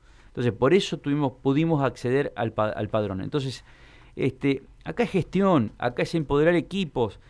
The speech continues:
acá es saber cuál, cuál rol va a ocupar cada uno. Y no necesi-, no necesitas treinta y cuatro, este, comi-, eh, miembros de comisión directiva. Necesitas cien soldados,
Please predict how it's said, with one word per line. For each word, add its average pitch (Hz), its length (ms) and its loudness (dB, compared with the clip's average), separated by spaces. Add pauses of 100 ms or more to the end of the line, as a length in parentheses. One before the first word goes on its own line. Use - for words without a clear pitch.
(140)
acá 135 200 -2
es 175 80 -2
saber 175 280 4
cuál, 170 460 4
cuál 190 220 6
rol 185 420 4
va 190 280 10
a 190 60 6
ocupar 165 460 2
cada 165 240 4
uno. 170 380 0 (360)
Y 151 100 2
no 185 80 2
necesi-, 165 380 0 (120)
no 180 180 2
necesitas 175 520 0
treinta 156 320 2
y 143 80 2
cuatro, 160 680 6
este, 120 680 -2
comi-, 131 260 0
eh, 120 300 -2
miembros 139 440 2
de 131 80 4
comisión 135 300 0
directiva. 107 560 -4 (420)
Necesitas 123 360 -2
cien 208 260 2
soldados, 156 760 2